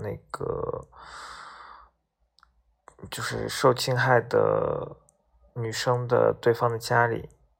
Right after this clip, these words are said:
然后去找她的妈妈去调解的，但是她走在路上不知道，忘了自己要来干什么了。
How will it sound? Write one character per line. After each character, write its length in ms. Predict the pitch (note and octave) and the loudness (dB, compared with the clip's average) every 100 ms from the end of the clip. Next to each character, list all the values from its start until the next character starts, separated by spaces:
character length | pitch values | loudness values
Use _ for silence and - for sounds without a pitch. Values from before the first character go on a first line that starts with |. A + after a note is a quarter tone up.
| _ | _
然 200 | G#2 G#2+ | -2 0
后 140 | A2+ | -2
去 480 | G#2+ - - - - | -8 -6 -2 -2 -4
找 180 | - A2 | -2 0
她 260 | - - A#2 - | 0 -2 -4 -2
的 140 | A2+ | -2
妈 200 | G#2+ A#2 | 4 4
妈 200 | A#2 A2 | 4 0
去 240 | - - | -2 -8
调 260 | A2+ - G#2+ | -10 0 0
解 200 | A#2 - - | 0 -4 -6
的， 120 | - | -8
但 120 | - B2 | -8 -6
是 300 | - A#2+ B2 - - - | -2 -2 -2 -8 -12 -14
她 140 | - D#3+ | 2 4
走 160 | D3 | 10
在 100 | B2 | 10
路 160 | C#3 E3 | 10 6
上 280 | - C3 C3 | 6 6 6
不 120 | D#3 | 0
知 160 | - D#3+ | 0 8
道， 240 | E3 A#2 | 10 10
忘 360 | A#2 C3+ F3 D#3 | 8 2 4 6
了 80 | |
自 160 | A2 C#3 | 4 -2
己 120 | B2+ | 2
要 160 | B2 C3+ | 4 8
来 120 | B2 | 6
干 220 | B2 D#3+ | 6 4
什 160 | C3+ B2+ | 4 -2
么 120 | - | -8
了。 260 | A#2 A#2 | -8 -10